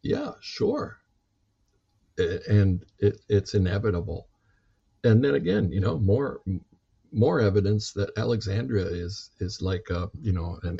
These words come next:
axis. You know, if you see the whole Mediterranean intellectual world, uh, as a wheel, Alexandria is the axis. Uh,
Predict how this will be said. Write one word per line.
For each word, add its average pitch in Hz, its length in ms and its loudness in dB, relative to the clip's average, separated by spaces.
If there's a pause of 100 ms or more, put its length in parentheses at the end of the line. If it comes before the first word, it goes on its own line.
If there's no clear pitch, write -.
axis. - 760 -8 (140)
You 95 100 -6
know, 120 200 -4
if 120 120 -12
you 98 80 2
see 113 200 -2
the 101 260 4 (460)
whole 117 180 4
Mediterranean 113 880 2 (440)
intellectual 110 680 0
world, 85 460 -2 (240)
uh, 92 240 0
as 98 180 0
a 95 60 -2
wheel, 107 500 2 (540)
Alexandria 113 760 0 (240)
is 101 260 -2
the - 240 -6
axis. - 680 -6 (1000)
Uh, 87 320 -2